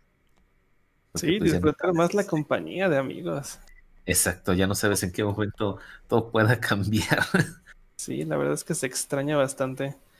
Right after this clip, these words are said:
Speaker 2: Raro de mí porque yo era alguien, antes de entrar al fandom, era alguien completamente asocial. Prefería estar como solo y de pronto esta comunidad me cambió por completo.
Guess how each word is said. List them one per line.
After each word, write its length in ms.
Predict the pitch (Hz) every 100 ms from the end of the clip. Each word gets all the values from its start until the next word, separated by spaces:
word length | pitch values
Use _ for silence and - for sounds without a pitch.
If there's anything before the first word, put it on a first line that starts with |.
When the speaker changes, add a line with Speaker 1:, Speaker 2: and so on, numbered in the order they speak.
| _ _
Speaker 2:
Raro 260 | 147 143 180
de 120 | 185
mí 160 | 151 165
porque 340 | 175 156 139
yo 160 | 135 143
era 300 | 143 143 139
alguien, 540 | 131 135 139 120 113 - _ _ _ _
antes 260 | 151 143 156
de 60 |
entrar 220 | 147 143 143
al 140 | 147
fandom, 360 | 143 143 147 143
era 380 | 135 139 139
alguien 360 | 135 135 135 127
completamente 1120 | - 131 139 135 135 131 131 139 127 113 113 - _ _ _ _ _ -
asocial. 680 | 156 131 139 - 127 131 143 - - - - _ _ _ _ _ _ _ _ _ _ _ _ _ _ _ -
Prefería 320 | 143 139 139
estar 240 | 139 139 143
como 260 | 143 135
solo 440 | 131 139 135 165 156
y 80 |
de 100 | 127
pronto 680 | 117 123 123 139 127 - 107 -
esta 240 | 143 -
comunidad 460 | 143 131 127 131 127
me 160 | 127 135
cambió 540 | - 131 123 123 - - _ _ _ _ _ -
por 160 | - 135
completo. 540 | 127 127 131 - 120